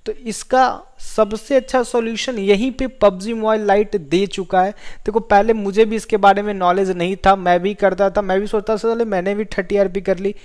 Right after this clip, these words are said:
but मेरा क्यों नहीं आया यार, सामने वाला क्यों आया?" तो हम गलती करते थे, ठीक है। तो उस चीज़ को आज हम यहाँ पे सॉल्यू-, अ, सॉल्यूशन देने वाले।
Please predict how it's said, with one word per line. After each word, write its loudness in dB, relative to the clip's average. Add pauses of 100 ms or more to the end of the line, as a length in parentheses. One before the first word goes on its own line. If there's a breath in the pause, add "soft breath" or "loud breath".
(280 soft breath)
but 0
मेरा 4
क्यों -2
नहीं 0
आया 6
यार, 4
सामने 2
वाला 4
क्यों -4
आया?" -2 (340 soft breath)
तो -4
हम -4
गलती 2
करते -2
थे, -8
ठीक 0
है। 0 (280 soft breath)
तो -2
उस -6
चीज़ -8
को -6
आज 2
हम -4
यहाँ 0
पे -4
सॉल्यू-, -6
अ, 0
सॉल्यूशन -4
देने -2
वाले। -4